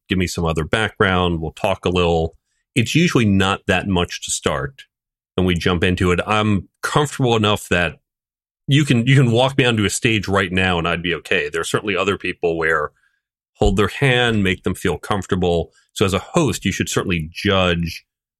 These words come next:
the level of experience and what you need to, to do to get them into this. Afterwards, a good half hour. And I say that because one of the most valuable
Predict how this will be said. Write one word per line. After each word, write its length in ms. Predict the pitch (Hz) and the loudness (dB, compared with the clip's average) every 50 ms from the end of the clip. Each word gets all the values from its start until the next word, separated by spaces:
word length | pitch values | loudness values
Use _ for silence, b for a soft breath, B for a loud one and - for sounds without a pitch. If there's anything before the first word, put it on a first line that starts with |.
| _ _ - | _ _ -2
the 80 | 98 92 | 0 2
level 300 | 92 98 95 90 95 92 | 2 2 2 0 0 0
of 80 | 85 | 0
experience 800 | 80 - - - - 107 101 98 92 90 90 85 82 82 - - | -2 -4 -6 -4 -2 0 2 2 2 2 2 2 0 -2 -4 -4
and 100 | 85 82 | -4 -2
what 160 | 85 - - | -2 -2 -2
you 100 | 92 82 | -2 -2
need 240 | 82 82 80 78 - - | -2 -2 -2 -4 -6 -6
to, 240 | - 76 76 73 - _ _ | -4 -4 -4 -4 -6 _ _
to 100 | - 90 | -4 -2
do 200 | 80 82 85 80 | 0 0 0 0
to 80 | 73 73 | 0 -2
get 160 | 78 73 69 | -4 -4 -4
them 120 | - 78 | -4 -2
into 220 | 80 87 92 - 87 | -2 -2 -2 -2 -4
this. 360 | 80 76 76 73 - - - _ _ _ _ _ _ _ _ _ _ _ _ _ _ _ _ _ _ - | -4 -4 -4 -4 -6 -10 -18 _ _ _ _ _ _ _ _ _ _ _ _ _ _ _ _ _ _ -2
Afterwards, 840 | 98 113 147 - - - 113 90 85 80 71 67 67 67 67 - - _ _ _ _ _ _ _ _ _ _ _ _ _ _ _ _ _ _ - | -2 -2 -2 -2 -2 -2 -2 0 0 0 -2 -2 -4 -6 -8 -12 -20 _ _ _ _ _ _ _ _ _ _ _ _ _ _ _ _ _ _ -2
a 100 | 104 101 | 0 0
good 460 | 95 90 90 92 - 113 117 120 113 | 0 -2 -4 -2 0 2 2 2 0
half 440 | - - - - 110 107 98 - - | -2 -2 -2 0 0 0 0 0 -2
hour. 540 | 82 87 87 87 78 64 62 65 67 - _ _ _ _ _ _ _ _ _ _ _ _ _ _ _ _ _ _ _ _ _ _ _ | 0 0 0 0 -2 -4 -4 -8 -8 -10 _ _ _ _ _ _ _ _ _ _ _ _ _ _ _ _ _ _ _ _ _ _ _
And 120 | 113 107 104 | -4 -2 -2
I 100 | 92 104 | -2 -2
say 300 | - - - - 196 220 | -2 -2 -2 0 0 2
that 280 | 151 104 90 85 - | 2 2 2 0 -2
because 380 | - - - - - 113 98 90 | -4 -8 -4 -2 -2 -2 0 0
one 180 | 98 110 131 165 | 0 0 2 2
of 40 | |
the 60 | 156 135 | 2 2
most 220 | 117 110 98 - | 2 0 0 -2
valuable 840 | 95 87 82 98 101 120 135 139 135 131 123 123 110 110 110 110 | -6 -4 -2 0 0 2 2 2 2 0 0 0 0 0 0 -2